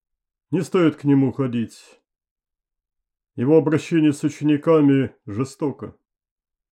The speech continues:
а свои особые приёмы он показывает только шестерым избранным после долгих лет предварительного обучения.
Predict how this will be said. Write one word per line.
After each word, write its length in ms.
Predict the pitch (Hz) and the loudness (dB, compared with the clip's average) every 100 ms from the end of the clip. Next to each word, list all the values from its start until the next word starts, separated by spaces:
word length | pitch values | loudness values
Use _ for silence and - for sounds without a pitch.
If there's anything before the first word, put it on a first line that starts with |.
| _ _ _ | _ _ _
а 140 | 120 | 0
свои 300 | 123 139 143 | 0 2 4
особые 540 | 156 151 165 143 139 139 | 4 2 -2 0 0 0
приёмы 640 | 123 139 151 147 120 104 - _ _ _ _ _ _ _ _ | -2 -2 0 0 0 -4 -10 _ _ _ _ _ _ _ _
он 200 | 127 139 | -6 -4
показывает 600 | 143 147 170 131 151 156 151 | -2 0 0 2 0 0 0
только 600 | 156 143 151 147 139 - _ _ | -2 0 0 0 0 -6 _ _
шестерым 800 | - 151 139 - 147 156 143 135 _ _ _ | -14 -12 -12 -8 -2 0 -2 -6 _ _ _
избранным 800 | - 175 135 120 123 117 110 98 - _ _ _ _ _ _ _ _ _ _ | -8 -6 -6 -6 -4 -2 -4 -8 -14 _ _ _ _ _ _ _ _ _ _
после 300 | 151 147 147 | -2 0 -2
долгих 480 | 139 151 139 135 - | 2 2 2 -2 -2
лет 300 | 139 143 - _ _ | -2 -2 -4 _ _
предварительного 800 | - 117 113 127 123 - 123 117 120 | -8 -8 -6 -6 -8 -8 -6 -6 -6
обучения. 760 | 117 - 123 107 98 95 98 | -8 -12 -10 -10 -10 -14 -18